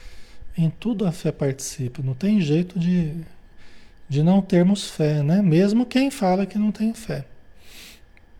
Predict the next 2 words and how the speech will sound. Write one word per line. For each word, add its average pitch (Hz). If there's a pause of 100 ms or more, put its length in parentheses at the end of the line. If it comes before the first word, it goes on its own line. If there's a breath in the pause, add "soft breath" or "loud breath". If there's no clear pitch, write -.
(840)
Tá? 160 (1600 soft breath)
Ok. 156